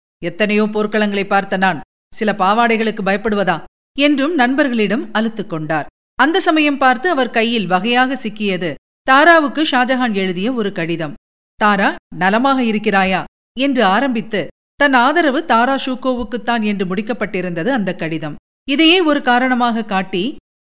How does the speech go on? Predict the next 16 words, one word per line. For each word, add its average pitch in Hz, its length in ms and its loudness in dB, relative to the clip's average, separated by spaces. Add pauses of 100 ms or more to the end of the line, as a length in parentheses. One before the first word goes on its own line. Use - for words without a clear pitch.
(220)
"இந்த 202 220 2
நிலையிலும் 220 440 2
வஞ்சகமாக 226 560 2
நடந்து 208 300 0
கொள்ளும் 208 280 0
தந்தையை 196 580 -2
நான் 180 240 -2
பார்க்க 214 300 0
விரும்பவில்லை" 185 580 -2 (360)
என்று 294 240 2
கோபத்துடன் 240 560 2
அறிவித்த 208 440 0
அவுரங்கசீப் 202 540 -2 (360)
டெல்லிக்கு 302 340 6
ஊர்வலமாக 269 680 2
கிளம்பினார். 160 580 -6